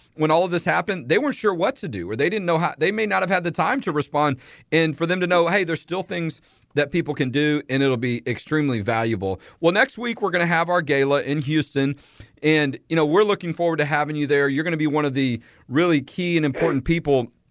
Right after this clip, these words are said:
that are gonna be a part of our program. There are still tickets. You can go to T X values dot org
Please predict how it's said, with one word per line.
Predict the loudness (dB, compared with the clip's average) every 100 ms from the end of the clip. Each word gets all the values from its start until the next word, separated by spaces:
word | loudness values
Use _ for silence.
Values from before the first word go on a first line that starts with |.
| _ _ -20 _
that | 2 4
are |
gonna | 4 2
be | 0
a |
part | 0 2 2
of | 2
our | -2
program. | -4 0 0 2 -2 -2 -2 -6 -10 -2
There | 4
are | 4
still | 2 -2 -2
tickets. | -4 -4 -6
You | -4
can | -2
go |
to | -2
T | -2 -2
X | -2 -2
values | -2 0 0
dot | 0 0
org | 2 0 -2